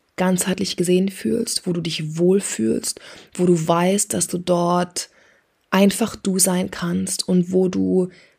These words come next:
regelmäßig Practices angeboten bekommst, um einfach dran zu bleiben. Das ist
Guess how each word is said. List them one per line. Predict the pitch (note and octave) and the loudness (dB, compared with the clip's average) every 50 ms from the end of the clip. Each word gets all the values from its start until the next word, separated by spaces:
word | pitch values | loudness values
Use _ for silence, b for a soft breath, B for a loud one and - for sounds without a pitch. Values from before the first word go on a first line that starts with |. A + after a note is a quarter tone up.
| B - | B -6
regelmäßig | E3+ E3+ F#3 F#3+ G3+ G#3 G#3 G3+ G3+ G3 G3 F#3+ G3 F#3+ G3 - - G3+ - - F#3+ - - - b b b b _ - | -2 2 4 6 6 6 6 6 6 6 4 4 4 2 2 0 0 0 0 0 -2 -4 -14 -20 b b b b _ -10
Practices | - - F#3 F#3 F#3 F#3 - G3+ G3 - - G3+ G3 F#3 F3+ - - - | -4 -2 0 0 -2 -4 -8 -8 -8 -6 -4 -2 -2 -2 -2 -6 -6 -6
angeboten | F3 E3+ F3 F3 F3+ F3+ - F#3 F#3 - F#3 F#3+ F#3+ | -4 -2 0 0 -2 -2 -2 0 -2 0 -2 -4 -6
bekommst, | F#3 F#3 - - - F3 F3 F3+ F3 - - - | -6 -6 -8 -6 -2 0 0 0 0 -2 -4 -2
um | - G#3+ A3 - | 0 0 0 0
einfach | - F#3 F#3 F#3 F3+ - F#3+ F3+ - | 0 -2 -2 -2 -4 -4 -8 -8 -10
dran | - - - - - E3+ D#3+ D#3+ | -10 -12 -10 -8 -6 -4 -4 -2
zu | D#3+ - - - - | -2 -4 -6 -6 -8
bleiben. | - - - B1+ B1+ - - - - _ _ _ _ _ _ _ _ _ _ _ _ _ _ _ _ _ _ _ B B B B B B B B B B B B B B B B B _ _ _ _ _ _ _ _ _ | -8 -8 -8 -8 -10 -10 -12 -12 -14 _ _ _ _ _ _ _ _ _ _ _ _ _ _ _ _ _ _ _ B B B B B B B B B B B B B B B B B _ _ _ _ _ _ _ _ _
Das | - F3+ F3 F3 E3+ - | -4 -2 0 0 -2 -2
ist | - - F3+ F3 F3 E3+ - - - - - - - | -2 -2 -2 -2 -2 0 -2 -2 -2 -2 -4 -6 -6